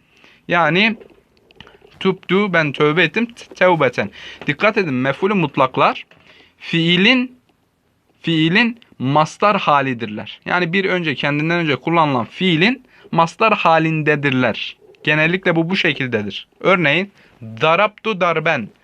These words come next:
Bir vuruşla dövdüm. Yani vuruşla, bir, e, vurmakla dövdüm. Şimdi kardeşler,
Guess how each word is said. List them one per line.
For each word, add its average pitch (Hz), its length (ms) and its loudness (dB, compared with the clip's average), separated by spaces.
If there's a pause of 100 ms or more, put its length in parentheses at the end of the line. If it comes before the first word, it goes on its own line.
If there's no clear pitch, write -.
(540)
Bir 196 120 2
vuruşla 202 680 2 (240)
dövdüm. 151 540 0 (100)
Yani 143 260 0
vuruşla, 156 720 -2 (180)
bir, 160 120 -2
e, 127 500 2
vurmakla 139 880 0
dövdüm. 143 360 0 (680)
Şimdi 185 240 0
kardeşler, 214 640 0